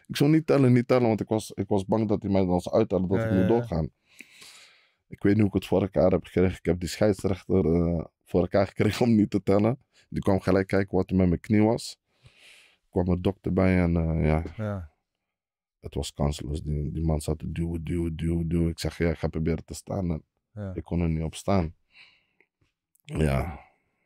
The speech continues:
Speaker 2: Maar deed
Speaker 1: Ik
Speaker 2: het niet
Speaker 1: ben
Speaker 2: heel erg pijn dan op dat moment? Dat je niet dacht van, "Dit is helemaal mis"?
Speaker 1: Eh, ik weet niet. Ik ben, ik ben een heel aparte mens.
Speaker 2: Ja.
Speaker 1: Je mag aan Nicky vragen. Die,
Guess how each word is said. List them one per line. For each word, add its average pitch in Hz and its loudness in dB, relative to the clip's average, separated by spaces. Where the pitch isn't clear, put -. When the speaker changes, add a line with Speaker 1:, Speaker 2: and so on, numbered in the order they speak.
Speaker 2:
Maar 113 -2
deed 143 2
Speaker 1:
Ik 147 2
Speaker 2:
het 156 2
niet 165 2
Speaker 1:
ben 147 2
Speaker 2:
heel 156 2
erg 147 -4
pijn 135 0
dan 117 -4
op 110 -8
dat 110 -6
moment? 127 -6
Dat 117 -14
je 123 -6
niet 127 -2
dacht 123 -2
van, 123 -4
"Dit 123 -2
is 117 -4
helemaal 123 -4
mis"? 131 -2
Speaker 1:
Eh, 82 2
ik - -4
weet 98 4
niet. 78 4
Ik 82 -2
ben, 85 0
ik 87 -8
ben 87 2
een 78 -2
heel 87 0
aparte 80 -4
mens. 78 -4
Speaker 2:
Ja. 110 -6
Speaker 1:
Je 80 0
mag 82 0
aan 78 0
Nicky 85 0
vragen. 78 -2
Die, 78 -6